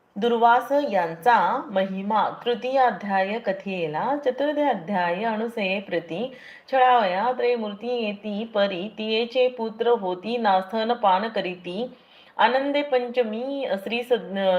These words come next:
श्री दत्तात्रेय धरी स्वये अन-,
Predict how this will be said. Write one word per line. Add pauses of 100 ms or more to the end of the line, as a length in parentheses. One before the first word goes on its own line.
श्री
दत्तात्रेय
धरी (360)
स्वये (240)
अन-,